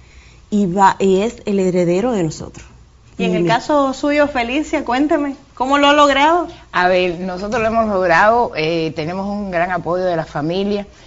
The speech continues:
Speaker 3: Mi esposo también pre-, viene de familia de agricultores, le gusta trabajar la tierra,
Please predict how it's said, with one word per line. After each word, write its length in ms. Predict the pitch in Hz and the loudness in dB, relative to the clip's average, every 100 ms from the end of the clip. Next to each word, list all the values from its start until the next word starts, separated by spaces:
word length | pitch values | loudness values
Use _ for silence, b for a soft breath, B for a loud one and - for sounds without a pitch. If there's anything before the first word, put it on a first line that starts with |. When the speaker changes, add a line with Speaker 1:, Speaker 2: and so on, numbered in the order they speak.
| B B | B B
Speaker 3:
Mi 160 | 156 160 | -2 -2
esposo 360 | - 170 202 | -2 -6 -2
también 440 | 175 160 160 180 185 | -2 0 0 -2 -2
pre-, 560 | 175 156 151 147 139 | -2 -2 -2 -4 -6
viene 380 | 139 160 180 190 | -4 -4 -2 0
de 140 | 160 | -2
familia 800 | 156 156 151 160 175 156 143 131 | -2 -4 -4 -2 0 2 0 -2
de 160 | 123 135 | -4 -6
agricultores, 760 | 147 147 143 143 202 202 226 233 B B B - | -6 -6 -8 -8 -4 -2 -2 -6 B B B -8
le 160 | 147 | -4
gusta 340 | 147 165 165 160 | -4 -4 -2 0
trabajar 380 | 147 139 147 151 | 2 0 0 0
la 180 | 156 | -2
tierra, 500 | 220 208 202 202 202 | -2 0 0 0 -4